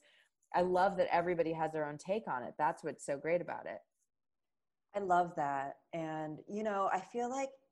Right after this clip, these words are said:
Speaker 2: emotional intelligence is something that is a given now. You have to have it if you have a business. You have to have it if you have a team. Tim Cook, the C E O of Apple, wrote a whole article on that.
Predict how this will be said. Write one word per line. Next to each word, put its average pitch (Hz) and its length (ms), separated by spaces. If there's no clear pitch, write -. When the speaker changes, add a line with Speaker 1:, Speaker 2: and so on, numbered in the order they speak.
Speaker 2:
emotional 185 640
intelligence 175 800
is 170 180
something 175 560
that 151 320
is 143 480
a 175 80
given 180 500
now. 214 300
You 180 180
have - 320
to 185 80
have 190 240
it 220 200
if 180 140
you 208 80
have 190 120
a 196 60
business. 202 500
You 156 120
have 139 260
to 160 40
have 180 220
it 196 80
if 190 100
you 202 140
have 202 100
a 202 40
team. 208 460
Tim 226 200
Cook, 214 280
the 180 100
C 190 320
E 185 60
O 180 140
of 170 120
Apple, 190 420
wrote 180 220
a 165 100
whole 185 360
article 175 420
on 214 200
that. 233 280